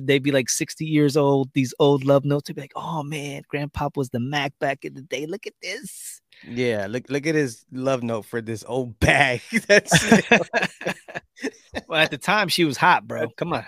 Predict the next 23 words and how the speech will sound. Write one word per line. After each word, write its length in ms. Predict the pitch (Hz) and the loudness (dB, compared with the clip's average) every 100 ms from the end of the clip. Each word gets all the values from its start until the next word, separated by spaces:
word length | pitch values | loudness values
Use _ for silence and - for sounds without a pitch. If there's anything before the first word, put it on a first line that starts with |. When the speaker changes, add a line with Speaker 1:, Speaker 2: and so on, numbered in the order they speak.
| - | -14
Speaker 2:
Yeah, 320 | - 120 110 117 | -12 -10 -8 -8
I 100 | 120 | -6
got 300 | 104 98 - | -6 -8 -8
you. 160 | 110 101 | -8 -6
That 160 | 113 | -2
was 220 | 139 127 104 | 0 0 -2
mean. 260 | 110 98 | -6 -6
I 80 | 95 | -8
shouldn't 260 | - 131 104 | -8 -6 -8
have 80 | |
said 240 | - - 87 | -10 -14 -14
that. 140 | 85 - | -18 -20
But 120 | - - | -20 -14
yeah. 100 | - | -12
Speaker 1:
Jesus, 720 | - 147 165 123 101 101 101 - | -2 2 4 2 -2 -6 -6 -4
now 160 | 117 | -2
you're, 280 | 143 147 135 | 2 4 4
you're 260 | 117 139 123 | 2 2 2
an 80 | - | 6
ageist 420 | 143 165 165 - | 6 8 6 4
too? 320 | - 175 214 - _ _ _ _ - | 8 8 8 2 _ _ _ _ -8
Speaker 2:
Yeah. 360 | 123 110 101 117 - | -4 -4 -6 -12 -10
<laughs> 920 | 143 _ _ - 185 _ - _ - | -10 _ _ -16 -16 _ -20 _ -10